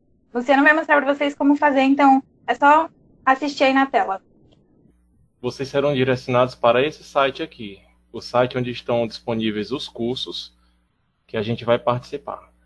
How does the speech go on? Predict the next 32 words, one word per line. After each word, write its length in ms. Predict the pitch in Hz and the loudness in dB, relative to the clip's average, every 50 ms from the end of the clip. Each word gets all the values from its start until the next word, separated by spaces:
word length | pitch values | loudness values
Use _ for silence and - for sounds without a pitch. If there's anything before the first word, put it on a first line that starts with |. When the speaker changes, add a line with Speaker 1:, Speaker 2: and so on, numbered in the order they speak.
| _ _ - | _ _ -10
Speaker 2:
No 100 | 117 120 | -10 -8
caso, 540 | - - 135 135 143 147 143 160 175 170 _ _ _ _ _ _ _ _ - | -4 0 2 4 4 4 2 0 -8 -8 _ _ _ _ _ _ _ _ -6
a 120 | - 120 | -6 -6
gente 200 | 123 117 117 - | -6 -6 -10 -6
vai 140 | 123 127 123 | -4 -4 -4
clicar 320 | 127 127 131 131 123 117 | -4 -6 -6 -2 0 0
aqui 240 | 117 117 - 117 117 | 0 0 -2 -6 -4
no 180 | 113 120 117 113 | -2 -2 -4 -6
curso 440 | - - - 117 120 120 - 143 131 | -8 -10 -8 -8 -8 -8 -6 -8 -8
de 100 | 127 127 | -6 -4
formação 500 | - 127 120 123 120 113 - - 120 113 | -2 0 0 2 0 -2 -2 -6 -6 -6
de 80 | 110 | -6
professores 680 | - - 110 107 - 110 104 - - 120 127 131 143 - | -8 -12 -12 -10 -10 -10 -8 -6 -4 -4 -4 -4 -4 -6
para 260 | - - 123 120 120 | -2 0 2 2 2
criação 560 | 110 - 127 135 131 127 - - 120 120 120 120 | 0 -2 -4 -4 -4 -4 -6 -6 -4 -4 -2 -2
e 60 | 120 | 0
uso 320 | 120 127 135 131 135 131 | 0 0 -2 -2 -4 -8
didático 500 | 131 131 117 113 110 110 110 - - 123 | -8 -2 0 2 2 0 0 -4 -10 -12
de 240 | 117 107 107 123 131 | -12 -10 -8 -6 -6
videoaulas. 640 | 117 131 131 127 147 143 120 104 101 95 101 98 104 | -4 -4 -4 0 2 4 4 4 4 0 -2 -2 -2
É 60 | 110 | -4
o 60 | 104 | -4
primeiro 420 | - 110 107 107 113 131 147 156 135 | -4 -6 -4 0 0 0 0 0 -2
link 320 | 110 98 95 - - - _ _ _ _ _ _ | -4 -4 -6 -12 -18 -20 _ _ _ _ _ _
do 100 | - 113 | -18 -16
site, 400 | - - - - 87 - - - | -16 -12 -12 -12 -12 -14 -16 -20
tá 80 | - - | -20 -14
bom, 160 | - 127 131 | -10 -10 -10
pessoal? 520 | 131 - 135 - - 127 104 95 - - _ _ _ _ _ _ _ _ _ _ _ _ _ _ _ _ - | -10 -10 -10 -4 0 0 0 0 -2 -6 _ _ _ _ _ _ _ _ _ _ _ _ _ _ _ _ -10
Clicando 480 | 135 156 165 - - 139 131 127 123 | -8 -8 -8 -4 -2 -2 0 0 0
no 120 | 113 107 107 | 0 0 0
link, 480 | 120 135 143 139 131 131 - 98 95 | 0 -2 -2 -2 -6 -8 -12 -20 -20